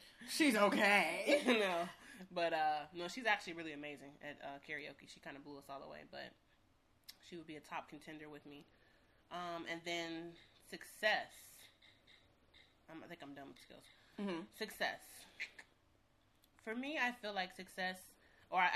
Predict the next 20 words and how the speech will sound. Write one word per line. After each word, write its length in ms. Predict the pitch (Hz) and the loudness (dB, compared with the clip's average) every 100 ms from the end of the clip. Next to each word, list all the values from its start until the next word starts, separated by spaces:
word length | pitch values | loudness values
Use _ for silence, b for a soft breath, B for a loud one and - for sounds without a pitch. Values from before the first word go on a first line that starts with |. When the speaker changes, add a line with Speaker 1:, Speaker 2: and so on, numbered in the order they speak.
| 185 | 2
Speaker 1:
I, 220 | 180 175 | 0 -4
I 40 | - | -4
feel 100 | 185 | -6
like 120 | 170 | -4
I 80 | 165 | -4
would 100 | 160 | -6
have 100 | 156 151 | -12 -12
reached 260 | 175 196 - | -12 -12 -14
success. 440 | 170 - 156 151 - - b b b b | -16 -10 -8 -8 -10 -20 b b b b
Um, 560 | 175 170 160 156 156 165 - _ _ _ _ _ _ _ _ _ _ _ _ _ _ - | -6 -6 -6 -10 -12 -16 -20 _ _ _ _ _ _ _ _ _ _ _ _ _ _ -14
no, 80 | 143 | -12
let 80 | 147 | -10
me 80 | 147 147 | -12 -16
rephrase 340 | 139 - 123 | -20 -20 -20
it. 100 | - _ b b b b - | -20 _ b b b b -10
Success, 500 | 208 196 233 269 - 196 | -10 0 2 2 -2 -8
in 120 | 196 | -6
my 180 | 180 180 | -2 -2
opinion, 440 | 170 175 160 151 147 _ _ _ _ - | -4 -10 -10 -10 -12 _ _ _ _ -18
equals 360 | 180 165 160 | -16 -14 -14